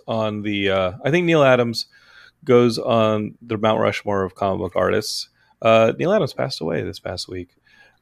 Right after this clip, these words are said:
Um, Neil Adams, to me, when I think of Neil Adams, I think of him as my Batman artist. Uh, he did the gray and blue Batman.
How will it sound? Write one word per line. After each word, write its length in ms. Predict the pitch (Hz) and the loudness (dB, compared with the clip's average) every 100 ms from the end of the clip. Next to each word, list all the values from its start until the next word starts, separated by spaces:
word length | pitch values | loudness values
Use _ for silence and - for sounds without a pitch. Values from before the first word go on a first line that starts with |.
| - | -10
Um, 380 | 101 101 95 - | -6 -4 -4 -6
Neil 280 | 120 120 110 | -2 0 2
Adams, 640 | 107 107 107 107 - - _ | 2 2 -2 -8 -12 -14 _
to 100 | 135 | -4
me, 580 | 135 196 170 123 104 - _ _ | 2 4 4 2 -4 -12 _ _
when 140 | 127 123 | -4 -4
I 80 | |
think 180 | 117 113 | -4 -6
of 60 | 101 | -4
Neil 180 | 101 98 | -2 0
Adams, 380 | 95 101 101 - - | -2 -2 -6 -10 -4
I 200 | 107 101 | -4 -2
think 240 | 110 104 | -6 -6
of 100 | 98 | -6
him 200 | 107 98 | -4 -6
as 480 | 92 104 95 98 92 _ _ _ - | -6 -4 -2 -2 -6 _ _ _ -6
my 520 | 101 98 101 104 104 _ _ _ | 0 2 2 0 -4 _ _ _
Batman 420 | 107 95 - 95 | -4 -4 -4 -8
artist. 480 | 92 95 - - - - | -6 -6 -6 -8 -10 -8
Uh, 220 | 104 98 | -4 -2
he 320 | 95 113 113 110 - _ _ | -2 0 0 -2 -8 _ _
did 140 | 117 | -6
the 60 | 104 | -6
gray 240 | 98 107 | -2 2
and 160 | 104 101 | 2 0
blue 240 | 101 104 | -2 -2
Batman. 640 | 101 98 98 101 98 95 | 0 0 0 0 -2 -4